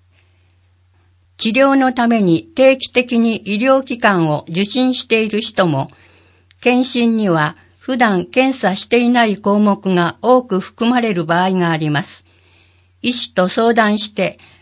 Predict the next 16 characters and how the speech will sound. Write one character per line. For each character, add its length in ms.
年 300
に 180
一 180
回 260
は 220
検 260
診 300
を 160
受 160
け 40
ま 140
し 180
ょ 300
う。 40
注 320
意。 180